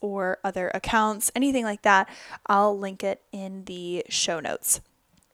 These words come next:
So you don't have to worry about it. Stay on your walk, enjoy what you're doing, but let's get into it. When it comes to protein,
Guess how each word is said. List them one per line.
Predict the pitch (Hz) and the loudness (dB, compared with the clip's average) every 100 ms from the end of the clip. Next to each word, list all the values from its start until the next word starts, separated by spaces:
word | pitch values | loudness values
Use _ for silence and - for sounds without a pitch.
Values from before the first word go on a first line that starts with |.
| _ _ _ _ _ _ _ _ | _ _ _ _ _ _ _ _
So | - 220 | -4 -2
you | 208 | -2
don't | 214 | -4
have | |
to | 208 | -4
worry | 196 185 | -6 -6
about | - | -8
it. | - | -6
Stay | - 233 254 | -4 2 2
on | |
your | 254 247 | 4 6
walk, | 226 226 - | 8 6 4
enjoy | 208 202 208 202 202 | -4 0 0 0 -2
what | 208 | -4
you're | 208 | -4
doing, | 190 190 185 190 196 - - - - - _ _ - - | -4 -4 -6 -8 -12 -16 -20 -20 -20 -20 _ _ -6 2
but | 202 190 - - - _ _ _ _ _ _ | 4 4 2 2 0 _ _ _ _ _ _
let's | 233 220 | 0 0
get | 208 | 0
into | 185 180 - | -2 -2 -4
it. | - _ _ _ _ _ _ _ _ _ _ _ - 202 | -4 _ _ _ _ _ _ _ _ _ _ _ -10 0
When | 233 320 | 2 2
it | - | -2
comes | - 254 240 240 - - | 0 2 4 2 0 -2
to | - 208 196 196 - _ | -4 -4 -6 -6 -8 _
protein, | - 208 190 - - 233 | 0 2 2 0 -6 -10